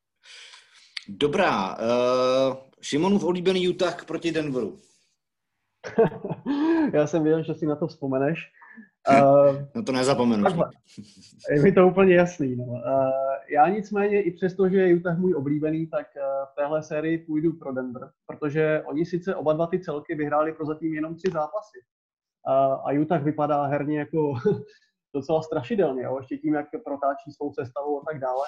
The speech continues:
Speaker 2: Na druhou stranu Denver měl obrovský těžký los v té bublině. Eh, navíc ho trápí několik zranění. Eh,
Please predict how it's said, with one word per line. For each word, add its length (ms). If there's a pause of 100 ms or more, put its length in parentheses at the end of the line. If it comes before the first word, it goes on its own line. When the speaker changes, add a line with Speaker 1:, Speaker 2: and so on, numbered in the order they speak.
(420)
Speaker 2:
Na 60
druhou 220
stranu 340
Denver 320
měl 520
obrovský 420
těžký 340
los 420
v 20
té 140
bublině. 380 (840)
Eh, 160
navíc 280
ho 80
trápí 280
několik 460
zranění. 460 (600)
Eh, 640